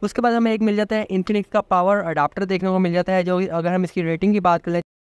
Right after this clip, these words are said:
तो जैसे बॉक्स में मेंशन था थर्टी थ्री वाट का हमें एक चार्जिंग अडाप्टर देखने को मिल जाता है, उसको हम साइड पे कर दें तो उसके बाद हमें मिल जाती है एक अदर च-, चार्जिंग केबल जो है यूएसबी A to Type C की केबल है,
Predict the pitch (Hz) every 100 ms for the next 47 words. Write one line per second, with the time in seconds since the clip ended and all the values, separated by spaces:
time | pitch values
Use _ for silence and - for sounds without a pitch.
0 | _ _ _ _ _ 190 202 262 277 240
1 | 262 - 262 247 247 247 247 220 220 -
2 | 240 240 220 208 220 220 208 175 160 175
3 | 160 190 170 151 208 202 190 196 196 185
4 | 180 185 185 _ _ - - 233 233 226
5 | 208 196 214 202 208 202 190 165 220 208
6 | 196 202 202 190 185 190 180 180 180 170
7 | - 147 143 165 160 170 180 185 202 180
8 | 185 185 180 180 202 175 170 175 180 160
9 | - 185 208 180 165 165 175